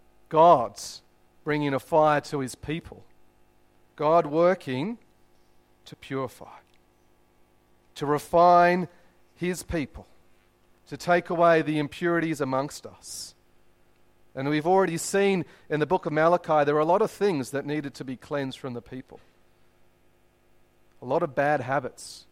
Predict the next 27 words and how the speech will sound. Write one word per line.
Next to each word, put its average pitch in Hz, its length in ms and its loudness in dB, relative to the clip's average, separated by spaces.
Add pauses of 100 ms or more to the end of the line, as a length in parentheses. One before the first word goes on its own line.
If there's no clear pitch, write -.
(440)
a 139 60 -8
lot 147 160 2
of 143 100 -2
immoral 156 460 4
activity, 151 480 -2
a 151 60 2
lot 170 160 2
of 156 80 -4
stuff 165 380 -2
that 151 140 -4
was 151 120 -8
questionable. 123 880 -2 (720)
But 131 140 -18
God 139 320 0
says 135 360 -6
he's 143 220 -12
gonna 131 240 -8
work. 113 480 -10 (1300)
And 123 100 -10
it's 117 140 -10
all 156 260 2
gonna 160 240 0
come 139 540 0 (640)
when 131 160 -6
the 131 80 0
Lord 135 340 0
comes. - 580 -20